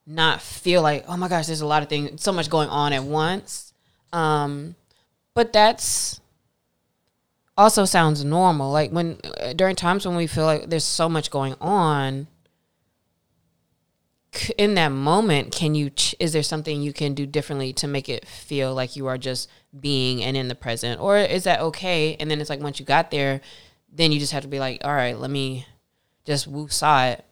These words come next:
But at that time, now you don't have that many things going on anymore. So it was kinda carried over. But I think that that's just valid during that time before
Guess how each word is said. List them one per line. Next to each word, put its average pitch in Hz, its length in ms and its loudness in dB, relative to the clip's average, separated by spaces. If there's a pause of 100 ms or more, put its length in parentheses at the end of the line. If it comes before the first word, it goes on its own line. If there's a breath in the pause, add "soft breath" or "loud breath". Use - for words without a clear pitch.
(420)
But 170 120 2
at 160 100 4
that 147 180 -2
time, 185 440 2
now 156 160 4
you 160 120 0
don't 151 180 0
have 220 260 0
that 127 120 0
many 127 180 -6
things 127 260 -12
going 131 160 -12
on 131 120 -10
anymore. 127 260 -14
So 139 100 -8
it 160 40 -6
was 170 120 -6
kinda - 200 -4
carried 151 260 -6
over. 160 420 -4 (240 loud breath)
But 196 100 4
I 220 60 6
think 226 180 -2
that 185 220 -2
that's 165 240 4
just 147 200 -6
valid 151 520 4
during 151 240 0
that 139 160 -6
time 135 200 -4
before 156 640 2